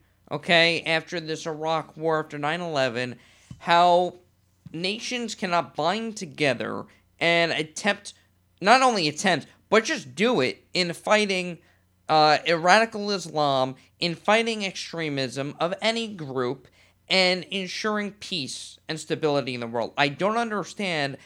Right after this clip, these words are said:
how you can have a country like Russia who today is blocking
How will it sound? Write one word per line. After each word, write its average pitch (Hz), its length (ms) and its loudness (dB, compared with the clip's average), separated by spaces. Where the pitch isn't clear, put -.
how 151 120 0
you 165 200 -2
can 247 160 0
have 254 100 -2
a 233 60 -2
country 208 480 -4
like 196 160 -2
Russia 180 420 0
who 185 100 -4
today 180 640 0
is 160 160 -2
blocking 214 760 -2